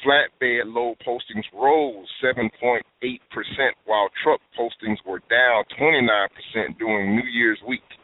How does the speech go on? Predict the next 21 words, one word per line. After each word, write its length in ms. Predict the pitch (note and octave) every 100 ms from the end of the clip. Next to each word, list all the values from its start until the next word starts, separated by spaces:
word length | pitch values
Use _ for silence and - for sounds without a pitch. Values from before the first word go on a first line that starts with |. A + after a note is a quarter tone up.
| _ _ _ _ _ _ _ -
The 60 | G2
national 440 | A#2+ C3 - A2+ A2+
load-to-truck 560 | A#2+ A#2 A2 - A#2 -
ratio 480 | A#2+ B2 - A2 G2+ G#2+
rose 320 | C#3 C3 A2+ -
fifty-one 680 | C#3+ C#3+ - A#2+ G#2 A#2+ B2 -
percent 400 | G#2+ - C3 - _
from 180 | G2 F#2+ -
seven 320 | A#2 B2 B2 A2+ A#2+
point 240 | A#2+ - -
five 500 | A#2+ A#2+ G#2+ F2 D#2 D2 _ _ _ _ _ _
to 100 | A#2+
eleven 400 | G#2 G#2+ A2+ A2 G2+
point 240 | A#2 A2 - -
four 400 | C3 G#2 E2+ D2
loads 380 | G#2 A2+ G#2 -
per 100 | G2+ -
truck. 220 | A#2+ F#2+ _ _ _ _ _ _ _ -
And 80 | G2+
the 40 |
national 440 | G#2 B2 B2 A#2+